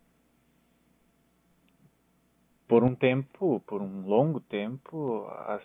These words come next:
ciência queria explicar como as coisas são, e isso era o coração da ciência. E eu acho que dá pra trabalhar com outro entendimento do, de quais são as finalidades da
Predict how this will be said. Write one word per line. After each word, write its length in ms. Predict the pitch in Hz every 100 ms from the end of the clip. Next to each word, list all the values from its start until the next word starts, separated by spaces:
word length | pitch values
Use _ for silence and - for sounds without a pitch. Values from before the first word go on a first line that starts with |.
| - - -
ciência 560 | 104 104 110 - 139
queria 840 | 131 - 120 110 107 117 135 143 135 - _ _ _ _ _ _ _ -
explicar 300 | 110 117 120
como 280 | - 120 120
as 120 | 120
coisas 340 | - 120 123 - -
são, 300 | 123 113 98
e 140 | 98
isso 320 | 98 - - 120
era 280 | 101 98
o 260 | 95 95 95 _
coração 600 | 117 104 - - 113 107
da 100 | 98 - -
ciência. 500 | 98 92 - - - _ _ _ _ _ _ _ _ _ _ _ _ _ _ _ _ _ _ _ _
E 380 | - 107 107 98 _ _
eu 140 | 113 113
acho 180 | 113 -
que 80 |
dá 100 | 123
pra 200 | 120 123 - _
trabalhar 420 | - 117 120 120
com 300 | - 135 131
outro 180 | 127 147 -
entendimento 840 | 170 - 113 101 104 104 107 -
do, 160 | 101 98 _ -
de 120 | 110
quais 300 | - 104 104 -
são 120 | 110
as 100 | 104 -
finalidades 680 | 131 123 110 101 101 101 117
da 140 | 117